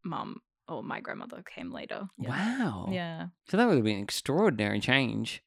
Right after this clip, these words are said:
Speaker 1: Yeah, yeah. Not a word of English, nothing
Speaker 2: Yeah.
Speaker 1: like that, and kind of having to basically assimilate into Anglo society
Speaker 2: Yeah.
Speaker 1: in the fifties, yeah.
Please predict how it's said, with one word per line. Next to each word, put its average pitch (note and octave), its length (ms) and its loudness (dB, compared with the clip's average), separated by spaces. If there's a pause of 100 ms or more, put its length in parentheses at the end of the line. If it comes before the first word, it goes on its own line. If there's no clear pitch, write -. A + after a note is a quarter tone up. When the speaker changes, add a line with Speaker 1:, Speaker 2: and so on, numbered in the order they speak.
Speaker 1:
Yeah, A3 440 8
yeah. F#3 300 4
Not F3 260 2
a - 20 0
word F3 240 0
of E3+ 100 -2
English, F3 760 0
nothing A#2 140 6
Speaker 2:
Yeah. A#2 260 6
Speaker 1:
like E3+ 200 -2
that, E3+ 320 -4
and E3+ 300 -6
kind F3 160 -4
of F3 60 -6
having E3+ 260 -6
to - 500 -2 (280)
basically G3+ 640 2
assimilate F3 560 -2
into D#3+ 720 -6
Anglo - 640 -8 (100)
society - 960 -10
Speaker 2:
Yeah. A#2 420 6
Speaker 1:
in G#2 160 -2
the - 80 -6
fifties, - 460 -10
yeah. - 240 -4